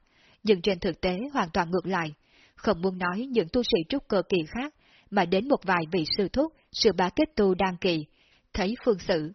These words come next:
cũng khách khách khí khí với hắn, đối với hắn không có chút nào giống với vạn bối. Trong cung có chỗ tốt gì được cấp xuống, thì Phương Sự sẽ là đệ tử trúc cơ kỳ đầu tiên được nhận.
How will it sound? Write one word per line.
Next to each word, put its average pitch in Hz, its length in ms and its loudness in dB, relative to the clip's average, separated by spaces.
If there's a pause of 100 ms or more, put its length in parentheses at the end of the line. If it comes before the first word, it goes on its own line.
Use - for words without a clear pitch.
(100)
cũng 185 160 4
khách - 240 -4
khách 302 220 -4
khí 220 100 2 (140)
khí 190 120 0
với 208 220 -2
hắn, 202 180 -6 (420)
đối 202 140 6
với 190 140 4 (120)
hắn 202 160 -6
không 196 300 -2
có 196 80 -2
chút 311 220 -2
nào 175 340 -4
giống 185 220 0
với 269 140 0
vạn 160 220 -2
bối. 180 180 0 (580)
Trong 185 240 0
cung 185 240 2
có 277 160 2
chỗ 196 100 4 (120)
tốt 294 180 2
gì 185 260 0
được 170 180 -2
cấp 277 120 0 (140)
xuống, 202 200 0 (340)
thì 214 120 6 (100)
Phương 247 120 2
Sự 165 320 -2 (120)
sẽ 185 220 2
là 185 260 0
đệ 185 100 2 (100)
tử 175 200 0
trúc 311 180 0
cơ 196 200 2
kỳ 180 160 2
đầu 165 280 0
tiên 185 320 -4
được 180 200 2
nhận. 165 280 -4